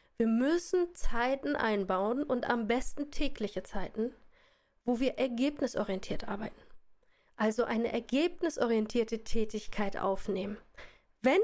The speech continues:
ich jetzt Podcast-Titel recherchiert habe, mache ich das am besten, es sei denn, ich habe irgendwelche Ideen zwischendurch, aber mache ich das am besten an einem Tag, wo ich den Podcast aufnehmen möchte, recherchiere ich vielleicht morgens Podcast-Titel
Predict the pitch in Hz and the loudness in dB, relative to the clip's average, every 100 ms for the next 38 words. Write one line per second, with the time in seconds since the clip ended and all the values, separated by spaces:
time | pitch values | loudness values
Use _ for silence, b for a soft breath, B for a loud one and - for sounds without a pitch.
0 | 403 - 220 165 - - - - b b | 4 4 0 0 -6 -14 -8 -8 b b
1 | b _ _ _ _ _ _ 254 - 320 | b _ _ _ _ _ _ -20 0 0
2 | 339 - 262 233 - 233 220 196 190 - | 0 0 0 0 -2 -2 2 2 0 0
3 | 202 - 196 - 208 - - 220 - _ | -4 -2 -4 -2 -4 -4 -6 -8 -14 _
4 | B B B - 330 440 427 - 240 214 | B B B 2 2 4 0 0 0 0
5 | 220 240 381 - 214 - 208 214 196 - | 2 2 2 0 -2 2 0 2 0 -2
6 | 208 208 196 196 214 202 269 294 226 220 | 0 0 0 0 0 2 0 0 -4 -2
7 | 214 320 208 - 226 254 311 392 392 - | 0 2 0 0 0 2 0 0 -2 -2
8 | 269 220 202 247 - - 240 220 214 214 | -2 -2 0 0 0 -2 -2 0 0 -2
9 | 208 - 330 392 - 247 - 220 214 392 | 0 0 2 0 0 -2 0 -2 0 -2
10 | - 240 - - 196 202 196 190 190 - | 0 -4 -4 -4 -4 -2 -2 0 -2 -2
11 | - 381 B B B B - 254 - 247 | -4 -4 B B B B -4 -2 0 -2
12 | - 403 294 - 240 214 - 254 240 220 | 2 2 2 0 0 0 0 0 0 -2
13 | - 302 - 233 214 - 220 233 302 | -4 -4 -2 -6 -6 -6 -2 0 -2